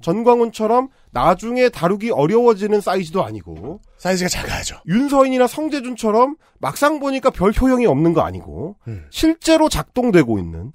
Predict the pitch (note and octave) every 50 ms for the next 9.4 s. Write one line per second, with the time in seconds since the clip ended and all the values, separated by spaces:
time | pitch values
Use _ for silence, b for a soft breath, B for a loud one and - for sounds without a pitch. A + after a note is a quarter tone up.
0 | _ _ B2+ A2+ G2 - F#3+ G#3+ A#3+ C4 A#3+ C#4+ D4 C#4+ A3+ A3+ G#3+ - - A#3+
1 | A#3+ G3 A3+ - - A3+ A3 - D3+ D#3 F3+ F#3+ G3+ G#3+ E3 B2 C#3+ A3 D4 D4
2 | - - - B3+ A3+ G#3+ G3 F3 E3+ D#3 D3+ - D3+ C3 C3+ E3 F#3 G#3 A3 A3
3 | b b b b A2 A2 A#2 C#3 F#3 F#3+ C#4 - - - B2 C#3+ D#3+ E3+ F#3 -
4 | - A3+ A3 - _ F#3 D3 C3+ G3 F#3 - - _ _ _ _ - A#2 A#2 A#2+
5 | B2 - D#4+ D#4+ - E4 D#4 D4+ D#4+ D#4+ D4+ C#4 - - C4 D4+ D4 C#4 C4 B3
6 | A#3+ A3 A3+ A3+ - B3 B3 A3 G#3+ D#3+ A#2+ G2+ F2+ C2+ D2+ F#2 - - - _
7 | - D3 C3+ D#3+ C#3+ C#3 - A#2 C3+ D#3 F#3 G#3+ A3+ G3 G3+ F3+ D#3 - - A2
8 | F3+ A3 A#3 - C#3 D3 E3 F3+ F3 D3+ A2+ A#2 C#3 B2+ A#2 G#2+ A2 A2 A2+ C3
9 | C3 A#2 F#2+ D#2 - D2 C#2 -